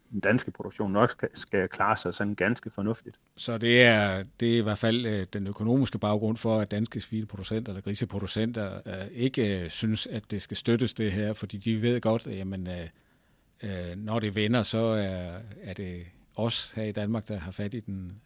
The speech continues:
Speaker 2: den lange ende.
Speaker 1: Jamen, det er det, jeg i hvert fald spilder mig selv ind. Altså, vi har forholdsvis høj, øh, selvforsyningsgrad, øh, på kornsiden. Øh, vi er meget, meget dygtige, som jeg nævnte før også. Øh, altså, vi er de dygtigste, øh, på produktionstal, øh,
Speaker 2: Mm.
Speaker 1: i Europa.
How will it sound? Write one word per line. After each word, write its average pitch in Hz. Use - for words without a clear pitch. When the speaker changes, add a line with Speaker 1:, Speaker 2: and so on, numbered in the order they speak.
Speaker 2:
den 98
lange 104
ende. 110
Speaker 1:
Jamen, 104
det 147
er 151
det, 139
jeg 123
i -
hvert 117
fald 120
spilder 110
mig 104
selv 127
ind. 113
Altså, 110
vi 113
har 120
forholdsvis 123
høj, 120
øh, 107
selvforsyningsgrad, 107
øh, 104
på 113
kornsiden. 123
Øh, 104
vi 107
er 101
meget, 127
meget 104
dygtige, 127
som 110
jeg 107
nævnte 107
før 135
også. 113
Øh, 101
altså, 101
vi 92
er 104
de 117
dygtigste, -
øh, 95
på -
produktionstal, 101
øh, 110
Speaker 2:
Mm. 104
Speaker 1:
i 113
Europa. 110